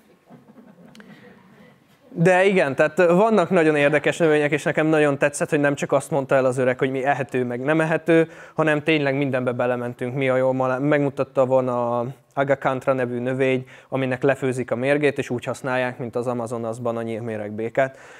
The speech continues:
Tehát, hogy, ö, azzal jártak régen vadászni. A nyilakat, ö, azzal kenték be.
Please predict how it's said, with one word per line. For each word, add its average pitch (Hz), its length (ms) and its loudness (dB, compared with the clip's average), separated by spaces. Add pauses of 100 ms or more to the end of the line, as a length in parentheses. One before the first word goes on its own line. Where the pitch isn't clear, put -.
(160)
Tehát, 120 240 -2
hogy, 120 220 0
ö, 120 200 0
azzal 120 300 0
jártak 113 340 -2
régen 117 300 -2
vadászni. 113 560 -2 (1400)
A 139 40 -6
nyilakat, 135 580 0 (280)
ö, 131 280 6
azzal 131 340 2
kenték 127 380 -2
be. 165 260 2